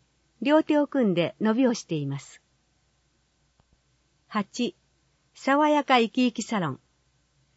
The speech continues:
幸原住宅集会所で第四日曜日十三時からです。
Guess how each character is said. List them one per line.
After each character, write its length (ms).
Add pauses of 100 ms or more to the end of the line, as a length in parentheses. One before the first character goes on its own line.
(280)
幸 360
原 220
住 200
宅 220
集 240
会 260
所 120
で 180 (400)
第 260
四 140
日 380
曜 160
日 180 (160)
十 180
三 260
時 80
か 120
ら 120
で 100
す。 200